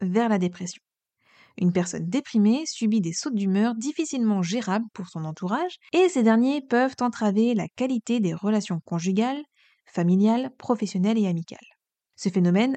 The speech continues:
accentue le symptôme de retrait social.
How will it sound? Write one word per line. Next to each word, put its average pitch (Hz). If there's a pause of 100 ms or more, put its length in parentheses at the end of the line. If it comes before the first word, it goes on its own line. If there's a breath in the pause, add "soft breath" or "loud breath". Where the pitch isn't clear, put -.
accentue 226
le 185
symptôme 202 (220)
de 185
retrait 202
social. -